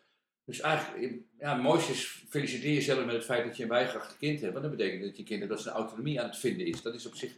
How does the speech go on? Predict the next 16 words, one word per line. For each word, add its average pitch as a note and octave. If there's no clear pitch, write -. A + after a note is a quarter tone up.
heel D3
gezond. A#2
Eh, E2
hoeveel B2+
autonomie A#2+
heb A2+
je A2+
zelf A#2+
nog, -
eh, F#2
op -
dit G2+
moment F#2
in F#2
je F#2
leven? E2+